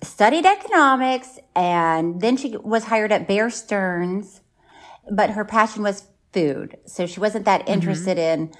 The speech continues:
Speaker 1: the stock markets and whatnot. So she quit
Speaker 2: Mm-hmm.
Speaker 1: her job and went to culinary school.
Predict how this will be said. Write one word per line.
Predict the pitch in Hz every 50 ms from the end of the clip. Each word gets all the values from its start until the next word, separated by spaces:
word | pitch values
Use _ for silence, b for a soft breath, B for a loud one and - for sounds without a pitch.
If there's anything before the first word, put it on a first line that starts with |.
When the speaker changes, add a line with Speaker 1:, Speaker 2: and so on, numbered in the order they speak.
| B B B B B _ _ -
Speaker 1:
the | 190
stock | 190 - - 240 220 220 214
markets | 202 185 175 170 175 175 165 170 - -
and | 165 151 151 151 147 139 - - 131 - - - - _ _
whatnot. | - 147 160 147 - 131 127 127 135 - - _ B 226 B B B B
So | _ - 247 254
she | 254 - - 262 226 190 175
quit | 156 156 233 233 247
Speaker 2:
Mm-hmm. | 247
Speaker 1:
her | 285
job | 277 269 - 214 185 180 175 175 175 180 -
and | - 190 190
went | 185 190 190 190
to | 233
culinary | 226 - 349 427 427 294 202 160 151 139
school. | 139 - - - 139 98 - - 107 -